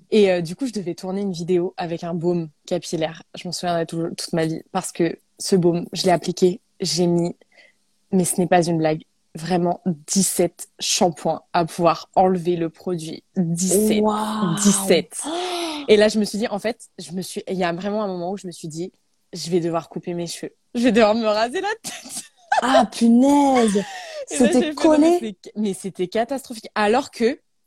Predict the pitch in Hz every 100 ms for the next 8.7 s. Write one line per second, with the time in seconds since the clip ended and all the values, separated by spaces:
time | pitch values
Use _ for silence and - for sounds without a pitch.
0 | - 190 233 311 254 226 190 196 - 208
1 | 196 196 185 170 190 190 190 - 196 -
2 | - 220 - 220 208 254 - _ _ -
3 | 349 - 208 - - 202 175 160 - 175
4 | 165 - 185 156 160 - 170 156 151 147
5 | 165 165 - 160 - - - 196 208 202
6 | 285 - 202 190 185 175 175 175 - 180
7 | 196 - 190 - - 196 196 196 - 226
8 | 208 170 165 180 170 202